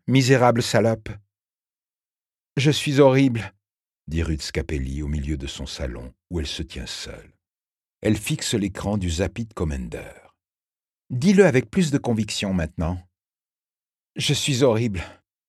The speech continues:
Je suis une horrible, misérable salope. » Et que va faire le docteur Babineau ? Mettre la vidéo sur YouTube. La mettre sur Facebook.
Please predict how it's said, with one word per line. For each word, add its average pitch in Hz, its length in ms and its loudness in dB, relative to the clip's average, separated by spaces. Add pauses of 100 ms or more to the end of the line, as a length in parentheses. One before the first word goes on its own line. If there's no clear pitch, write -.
(400)
Je 170 140 6
suis 160 300 2
une 160 140 8
horrible, 165 380 6
misérable 147 560 6
salope. » 139 500 0 (800)
Et 120 160 2
que 131 100 -2
va 98 160 0
faire 151 300 -2
le 170 80 0
docteur 104 380 -4
Babineau ? 87 580 -2 (960)
Mettre 170 340 4
la 156 120 8
vidéo 156 360 6
sur 151 220 -2
YouTube. 135 520 -2 (840)
La 147 140 6
mettre 170 300 6
sur - 200 -4
Facebook. 135 640 -4